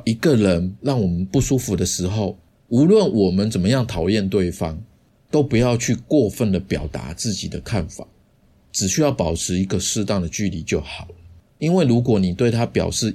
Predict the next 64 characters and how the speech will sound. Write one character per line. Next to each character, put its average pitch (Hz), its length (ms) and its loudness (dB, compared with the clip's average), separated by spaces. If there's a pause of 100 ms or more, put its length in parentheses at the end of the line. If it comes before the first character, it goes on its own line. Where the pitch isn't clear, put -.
厌 107 360 4
恶 95 220 2
的 - 260 -6 (180)
样 90 280 0
子， - 300 -8 (460)
不 110 60 0
管 95 180 0
是 101 160 -2
言 98 220 2
语 101 160 2
啊， 82 140 -2
或 101 160 0
者 95 100 0
是 104 60 2
你 90 80 0
的 85 80 -4
表 78 340 -4
情 78 300 -6
啊， 82 140 -4
或 104 140 -2
者 95 60 0
是 104 120 0
你 90 60 -2
的 82 60 -4
肢 120 180 -2
体 110 160 0
行 87 300 0
为 85 140 0
啊， - 120 -10 (480)
他 147 260 2 (220)
有 104 160 4
可 82 300 0
能 73 200 -4
知 95 200 -2
道 95 180 2
了 78 80 0
就 98 140 2
会 104 100 2
来 82 100 2
针 92 300 0
对 90 180 2
你， - 220 -8 (300)
甚 120 260 0
至 107 160 0
在 98 140 2
背 98 180 2
后 90 160 2
弄 98 200 2 (120)
你。 - 120 -14 (760)
当 139 120 2
然 127 120 4
我 95 60 4
们 92 100 0
不 120 100 2
希 120 140 2
望 113 120 4
发 104 200 2
生 101 160 -2
这 101 80 0
样 90 100 0
的 82 60 -8
状 85 200 -4
况 82 240 -6
嘛， 78 140 -12